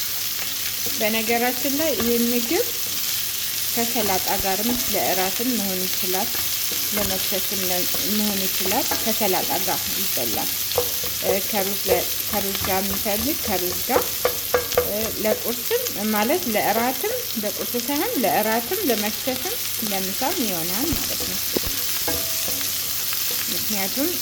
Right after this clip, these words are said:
በቃ ቀለል ያለ ምግብ ነው፣ አሪፍ ነው።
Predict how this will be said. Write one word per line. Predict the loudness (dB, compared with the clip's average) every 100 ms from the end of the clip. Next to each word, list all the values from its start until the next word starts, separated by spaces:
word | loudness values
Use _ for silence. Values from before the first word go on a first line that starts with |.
| -2
በቃ | -2 0 -2 0
ቀለል | 0 0 0 0
ያለ | 0 0 -2
ምግብ | -4 -4 -4 -2
ነው፣ | -2 0
አሪፍ | 0 -2 -2
ነው። | -4